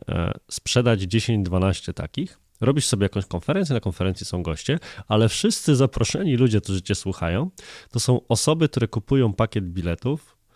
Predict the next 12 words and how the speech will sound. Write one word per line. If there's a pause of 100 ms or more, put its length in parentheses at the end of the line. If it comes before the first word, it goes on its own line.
(300)
po
to, (320)
żeby (140)
zobaczyć,
jak
dyrektor,
któremu
kupili
nagrodę
ze
swojego
działu,